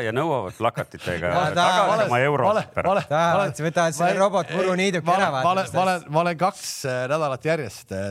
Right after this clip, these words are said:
Speaker 3: täpselt sama on olnud, et Ott jõuab rallil top kolme hulka. Noh, nii, nii selge kui võimalik, et jõuab ju.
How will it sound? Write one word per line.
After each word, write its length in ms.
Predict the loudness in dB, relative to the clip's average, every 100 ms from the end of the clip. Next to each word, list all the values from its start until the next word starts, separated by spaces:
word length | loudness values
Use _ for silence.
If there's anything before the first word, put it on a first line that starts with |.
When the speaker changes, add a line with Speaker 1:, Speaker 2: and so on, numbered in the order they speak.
| -4
Speaker 3:
täpselt 240 | -4 -2
sama 220 | -2 -2 -2
on 80 | -6
olnud, 180 | -8 -10
et 180 | -8 -6
Ott 240 | -8 -8 -6
jõuab 240 | -6 -4 -6
rallil 240 | -6 -6
top 160 | -6 -6 -4
kolme 240 | -4 -6
hulka. 380 | -12 -14 -18 -20 _ -20 _
Noh, 160 | -6 -4
nii, 240 | -4 -4 -6 -12 -10
nii 100 | -6
selge 320 | -4 -4 -4 -6
kui 220 | -4 -4
võimalik, 340 | -6 -12 -16
et 160 | -12 -4
jõuab 400 | -2 -2 -6
ju. 80 | -16